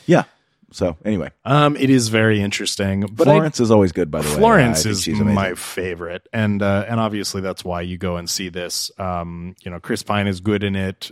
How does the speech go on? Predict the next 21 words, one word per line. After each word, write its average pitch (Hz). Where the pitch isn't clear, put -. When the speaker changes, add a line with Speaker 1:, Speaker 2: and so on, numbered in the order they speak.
Speaker 2:
There's 95
a, 110
a 117
Speaker 1:
He's 185
also -
good -
Speaker 2:
there's, 156
Speaker 1:
in 131
everything. 135
Speaker 2:
yeah, 139
there's 143
a, 156
there's 170
a 170
big 156
cast, 98
but, 101
um, 90
I 147
don't 127
know. 95